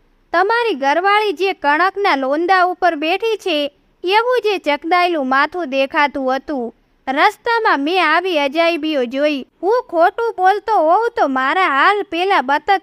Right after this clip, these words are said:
જેવા થઈ જાય કે જેને તમારી દીકરી સાફ કરતી હતી. સિકાઈબે એટલો બધો અકળાઈ ગયો કે એનું શરીર હળવો આંચકો ખાઈ ગયું, પણ એના મોંમાંથી એક શબ્દ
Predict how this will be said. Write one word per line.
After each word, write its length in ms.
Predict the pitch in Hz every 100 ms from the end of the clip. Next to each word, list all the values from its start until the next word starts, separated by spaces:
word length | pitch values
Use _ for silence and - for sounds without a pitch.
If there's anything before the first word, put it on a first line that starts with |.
| -
જેવા 300 | 311 359 339
થઈ 320 | 320 330 403
જાય 280 | 415 415 415
કે 200 | 392 285
જેને 380 | 254 294 359 359
તમારી 540 | 285 285 339 359 330
દીકરી 420 | 269 330 370 320
સાફ 340 | 285 294 302 - -
કરતી 500 | 269 269 285 269 262
હતી. 400 | 254 285 240 233 _ _ _ -
સિકાઈબે 720 | 392 415 494 480 466 330 330
એટલો 280 | 349 427 349
બધો 340 | 320 339 381
અકળાઈ 480 | 285 277 359 370 370
ગયો 340 | 320 381 427
કે 300 | 403 311 285
એનું 200 | 330 349
શરીર 440 | 311 285 302 370 277
હળવો 360 | 240 262 320
આંચકો 580 | 311 269 294 349 370 294
ખાઈ 320 | 294 294 302
ગયું, 420 | 269 254 254 240 - _ _ -
પણ 180 | 427 427
એના 320 | 403 427 427
મોંમાંથી 640 | 285 311 381 392 392 330 320
એક 140 | 381
શબ્દ 400 | - 311 302 302